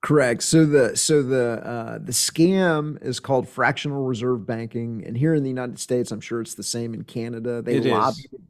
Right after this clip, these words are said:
Speaker 1: they lobbied and bribed the government in nineteen thirteen to pass the Federal Reserve Act. The Federal Reserve Act created the, kind of the third bank of the United States after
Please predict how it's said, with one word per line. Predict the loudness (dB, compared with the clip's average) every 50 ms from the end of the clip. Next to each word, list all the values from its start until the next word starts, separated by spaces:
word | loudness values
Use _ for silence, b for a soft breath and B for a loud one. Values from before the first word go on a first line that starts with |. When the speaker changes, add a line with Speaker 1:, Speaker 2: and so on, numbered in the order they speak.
| _ _ _
Speaker 1:
they | 0 2 2
lobbied | 2 2 4 4 4 4 4 2 2
and | 2 0 -2 -4
bribed | -4 -2 0 2 2 2 0 0 -2 -2 -4 -6 -8
the | -8
government | -4 -2 0 0 0 -2 -4 -6 -6 -6 -6 -8 -8 -8
in | -8 -6 -6 -4
nineteen | -6 -6 -8 -10 -8 -8 -8 -8
thirteen | -6 -4 -4 -4 -4 -4 -6 -8 -6 -6
to | -8
pass | -10 -8 -8 -6 -6 -6 -6
the | -8 -10
Federal | -10 -6 -6 -4 -2 0 0 0 0 0 -4 -6
Reserve | -10 -8 -6 -4 -2 0 2 2 4 4 2 2
Act. | 2 0 0 -2 -4 -6 _ _ _ b b b b b b b b b b _
The | -16
Federal | 0 2 4 4 4 4
Reserve | 2 2 4 4 4 4 4 2
Act | 2 2 2 0 -2 _
created | -16 -10 -6 -4 -2 2 4 4 4 2 2 2 2 2 2 0 -2 -4 -8
the, | -10 -10
kind | -8 -8 -8 -6
of | -6 -6
the | -8
third | -10 -6 _ 2 4 4 4 2 0 -2
bank | -2 -2 -4 -6 -4 -4
of | -4 -2
the | -2
United | -4 -4 -2 -2 -2 -2 -2
States | -2 0 2 2 2 2 2 0
after | 0 0 0 -2 -4 -6 -4 -4 -4